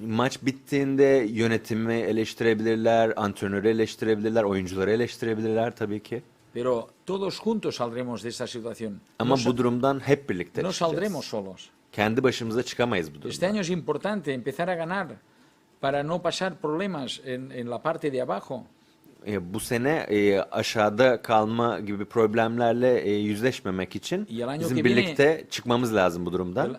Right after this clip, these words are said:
Speaker 2: el, el año que viene se obra, se abre otra perspectiva, intentar hacer un equipo campeón otra vez, como es Galatasaray.
Speaker 1: Galatasaray'ın olması gerektiği gibi bir şampiyon takıma, e, önümüzdeki sene de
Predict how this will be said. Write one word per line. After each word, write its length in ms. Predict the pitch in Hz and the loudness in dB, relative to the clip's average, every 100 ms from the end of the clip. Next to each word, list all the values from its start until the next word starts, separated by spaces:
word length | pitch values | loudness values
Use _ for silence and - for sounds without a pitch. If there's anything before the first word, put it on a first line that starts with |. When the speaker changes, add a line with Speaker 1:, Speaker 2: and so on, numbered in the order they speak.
| - | -12
Speaker 2:
el, 80 | 123 | -8
el 60 | |
año 240 | 143 170 165 | -6 -6 -6
que 140 | 151 | -6
viene 220 | 170 185 | -4 -4
se 220 | 147 147 160 | -4 -2 0
obra, 260 | 160 156 - | 0 -4 -8
se 220 | - 143 | -4 -2
abre 200 | 160 143 | 0 0
otra 280 | 151 151 143 | 0 -2 -6
perspectiva, 680 | 147 - 143 - 208 160 110 | -8 -8 -10 -8 -4 -4 -6
intentar 520 | 131 127 139 131 165 | -10 -10 -10 -4 -4
hacer 280 | 165 - 156 156 | -2 -4 -6 -6
un 100 | 156 | -10
equipo 420 | 147 170 170 143 135 | -8 -10 -6 -6 -6
campeón 280 | 123 156 | -6 -6
otra 240 | 139 117 127 | -6 -4 -4
vez, 240 | 180 - | -6 -10
como 340 | - 135 135 147 | -12 -8 -6 -6
es 140 | 131 | -6
Galatasaray. 680 | 131 127 117 110 127 180 - _ _ _ _ 113 | -6 -6 -8 -10 -8 -10 -12 _ _ _ _ -4
Speaker 1:
Galatasaray'ın 600 | 98 107 104 127 123 113 | 2 2 2 2 2 4
olması 420 | 107 110 113 113 | 2 0 -2 0
gerektiği 520 | 120 120 120 - 135 | 2 2 0 -2 -2
gibi 400 | 110 104 165 147 | -2 0 2 2
bir 180 | 123 117 | 2 0
şampiyon 580 | - 117 110 135 139 135 | -2 -2 -2 2 2 0
takıma, 480 | 123 - 120 147 143 | -4 -6 -2 -2 -2
e, 220 | 110 110 | 0 0
önümüzdeki 460 | 113 110 110 - | 0 -4 -4 -6
sene 320 | - 98 98 110 | -6 -2 0 2
de 280 | 170 - | 2 0